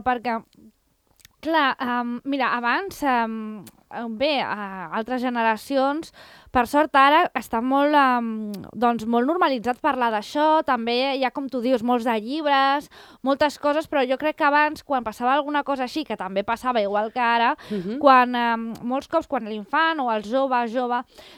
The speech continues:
Speaker 1: li deia als seus pares, eh, "Mira, aquest amic teu,
Speaker 2: Hm.
Speaker 1: quan ve a casa, mm, em tracta raro, em diu coses, em fa tocaments".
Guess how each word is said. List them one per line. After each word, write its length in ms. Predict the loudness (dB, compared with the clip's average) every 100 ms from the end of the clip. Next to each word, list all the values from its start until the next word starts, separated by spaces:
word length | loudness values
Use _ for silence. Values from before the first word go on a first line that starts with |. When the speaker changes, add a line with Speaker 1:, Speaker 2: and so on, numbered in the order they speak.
| -4
Speaker 1:
li 100 | 0
deia 260 | 2 2
als 120 | 0 -2
seus 240 | -8 -4
pares, 680 | 0 2 4 2 2 -2 -8
eh, 200 | -2 -2
"Mira, 320 | -2 0 0 0
aquest 320 | -6 -6 -4 -4
amic 260 | -4 -8 _
teu, 320 | -2 -2 -4 -10 -2
Speaker 2:
Hm. 60 |
Speaker 1:
quan 200 | 0 0
ve 120 | 0 -2
a 100 | 0
casa, 460 | 0 0 -2 -6 -6 -12 -12
mm, 680 | -8 -6 -6 -6 -8 -10 -14 _ -12
em 220 | -10 -8
tracta 360 | -6 -2 0 2
raro, 360 | 4 4 4
em 160 | 4 2
diu 140 | -2
coses, 540 | 4 4 6 4 4 4
em 500 | 0 0 -4 -6 -4
fa 140 | -4
tocaments". 800 | -4 0 2 2 2 2 -2 -4